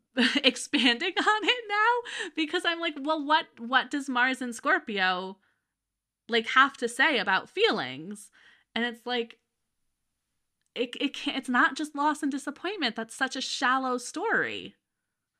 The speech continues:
That, like, so in, in the imagery of Five of Cups, in a lot of decks, there's, like, cups that are spilt over and then cups that are not spilt over.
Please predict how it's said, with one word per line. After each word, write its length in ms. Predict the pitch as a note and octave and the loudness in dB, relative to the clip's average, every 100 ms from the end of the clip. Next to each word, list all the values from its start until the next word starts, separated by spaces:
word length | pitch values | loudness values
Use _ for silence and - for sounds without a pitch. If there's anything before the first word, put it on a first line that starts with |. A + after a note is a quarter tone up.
| _ _ _ _ | _ _ _ _
That, 220 | A#3+ A#3 | 2 4
like, 320 | C4+ C4+ B3+ - _ _ _ _ _ _ _ _ | 2 0 -2 -10 _ _ _ _ _ _ _ _
so 220 | C4+ D4 C4 | -2 0 2
in, 260 | C4+ C#4 C4+ - | 4 2 2 -2
in 220 | C4 B3 | -4 0
the 220 | A#3 G#3 | 0 2
imagery 640 | A#3+ B3 A3+ G3 E3+ E3+ - | 0 0 0 -2 -2 -2 -2
of 260 | F3+ F3 | -2 -2
Five 300 | - F#3+ F3 | 0 2 4
of 140 | E3+ D#3+ | 0 -8
Cups, 600 | - D3+ C3 - - - _ | 0 0 0 -8 -20 -20 _
in 140 | A#3 | 2
a 80 | A3 | 2
lot 240 | G3 F#3 G3 | 4 4 4
of 120 | F#3 | 0
decks, 560 | D#3+ C#3+ - - - - _ - _ _ | 2 2 -2 -14 -20 -20 _ -20 _ _
there's, 260 | G#3 G3 - | 0 0 -2
like, 320 | F#3 F#3+ - _ | -2 -4 -8 _
cups 320 | - C4+ - | 2 4 4
that 140 | C4 | 0
are 80 | A#3+ | 0
spilt 380 | A3+ - A3+ - | -2 -2 -4 -2
over 400 | G#3 G3+ G3+ F#3+ | -6 -4 -2 -2
and 160 | - F#3+ | 0 -4
then 120 | F#3 | -6
cups 300 | - F#3+ - | -8 -10 -8
that 120 | F#3 | -8
are 100 | F3 | -4
not 260 | F3 D#3 - | 0 0 -2
spilt 300 | - B2+ - | -12 -16 -14
over. 420 | - - - - | -18 -16 -18 -20